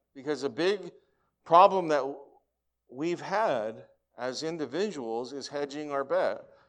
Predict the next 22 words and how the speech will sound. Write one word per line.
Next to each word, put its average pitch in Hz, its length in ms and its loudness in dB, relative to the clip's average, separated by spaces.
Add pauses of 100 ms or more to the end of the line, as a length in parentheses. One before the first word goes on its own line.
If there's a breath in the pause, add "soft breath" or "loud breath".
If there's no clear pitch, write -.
(100)
"Well, 185 340 6
for 208 140 -4
the 202 100 4
most 277 400 6
part, 139 240 4
I 139 140 0
believe 131 400 -6
that, 104 200 -2
but 135 280 -2
there 156 160 0
are 160 40 -4
times 160 400 -6
when 147 120 -6
I 139 80 -6
don't." 180 180 -2
Well, 151 80 -4
that 214 160 2
means 220 220 -6
you 143 80 -8
don't 147 160 -4
believe 247 260 -6
it. - 180 -10